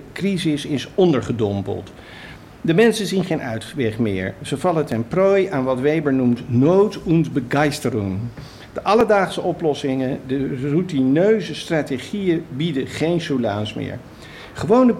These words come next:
politici zijn niet toegerust voor die rampzalige toestand. En dan komt er een man naar voren en die zegt, "Laten we de feiten eerlijk benoemen. We bevinden ons in een verschrikkelijke crisis en er is er maar één die ons hieruit kan verlossen.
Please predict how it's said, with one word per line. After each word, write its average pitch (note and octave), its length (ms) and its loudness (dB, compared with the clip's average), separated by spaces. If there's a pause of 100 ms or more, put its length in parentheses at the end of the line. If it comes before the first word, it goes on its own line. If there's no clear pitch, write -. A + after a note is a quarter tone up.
(180)
politici D#3 800 0
zijn E3 280 0
niet A#3+ 240 2
toegerust F3 480 0
voor A#2+ 140 -4
die B2 160 2
rampzalige A#2 640 -2
toestand. G#2+ 420 -6
En B2 80 -4
dan E3 140 -2
komt A#3+ 200 2
er B2 100 -2
een A2 80 0
man G3+ 160 2
naar G3 140 0
voren E3+ 360 0
en D3 140 -2
die C3+ 120 -2
zegt, B2+ 340 -4 (380)
"Laten F#3+ 360 2
we D3 80 0
de C3+ 80 -4
feiten C#3 440 -2
eerlijk A#3 320 2
benoemen. F#3+ 480 2 (320)
We D#3 100 0
bevinden D3+ 440 2
ons C#3+ 200 0
in B2+ 100 2
een B2 240 -2
verschrikkelijke G#3 1080 2
crisis G3 720 -2
en C#3+ 120 0
er D3+ 80 2
is D3 160 0
er C3+ 80 -2
maar A#2 220 -2
één G#3 240 2
die F#3 160 0
ons D3 140 0
hieruit C3+ 300 -2
kan A#2 220 -4
verlossen. E3+ 760 0